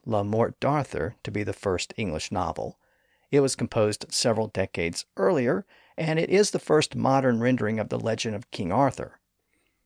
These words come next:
But it was adapted from earlier French stories, so it isn't a completely original work. So that's why Beware the Cat is considered by many people to be the first novel to be composed in English.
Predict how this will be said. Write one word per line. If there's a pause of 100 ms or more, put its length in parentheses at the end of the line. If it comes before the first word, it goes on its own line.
(160)
But
it
was
adapted
from
earlier
French
stories, (260)
so
it
isn't
a
completely
original
work. (500)
So
that's
why (200)
Beware
the
Cat (300)
is
considered
by
many
people
to
be
the
first
novel
to
be
composed
in
English.